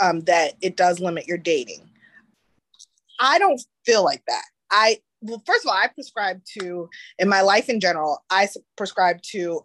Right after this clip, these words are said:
um, like, this attitude of abundance. Like, I, I just approach everything that I'm going to get what I <laughs> need from life, and there's going to be an abundance of it. That's how I approach life.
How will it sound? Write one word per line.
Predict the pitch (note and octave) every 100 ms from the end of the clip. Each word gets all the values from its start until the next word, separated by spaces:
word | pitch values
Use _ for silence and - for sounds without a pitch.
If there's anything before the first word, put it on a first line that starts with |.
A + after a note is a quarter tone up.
| -
um, | E3 D3+ - _ -
like, | F3+ E3 -
this | F#3 F3+ - -
attitude | G3 G#3+ G#3 A3
of | F3+
abundance. | D3+ D3+ C#3 A2+ - - - - -
Like, | F3+ F3
I, | F3 - _ F#3
I |
just | F3+ F#3+ F3+
approach | F3 - G3 -
everything | G3 G3+ B3 A#3 G3+ F#3+ F#3 F3+ - - _
that | F#3 E3+ D3+ _ - -
I'm | G3 F#3+
going | G3+ G#3+
to | G#3+
get | G3 - _
what | F3+
I |
<laughs> | F#3
need | C4 F#4 D#4 -
from | B3+ G#3+
life, | G3 F#3+ -
and | G3 F#3
there's | F3+
going | F3 G3+
to | G#3
be | F#3+
an | F3
abundance | E3 E3+ D#3+ - -
of | -
it. | C3 -
That's | G3 G#3+ -
how | G#3+ F3+
I |
approach | F3 F3 E3+ -
life. | D3 D3 -